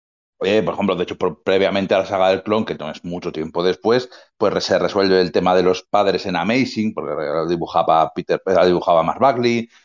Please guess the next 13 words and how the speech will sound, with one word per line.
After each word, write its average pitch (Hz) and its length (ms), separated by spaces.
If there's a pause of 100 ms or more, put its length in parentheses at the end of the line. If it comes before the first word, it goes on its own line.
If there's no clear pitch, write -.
(140)
eh, 98 440
Tom 110 180
Lee 107 320
se 98 140
dedica 98 280
a 92 40
contar 95 340
historias 92 640
de, 90 500 (640)
del 92 600
Duende, 120 680
o 113 140
sea, 120 180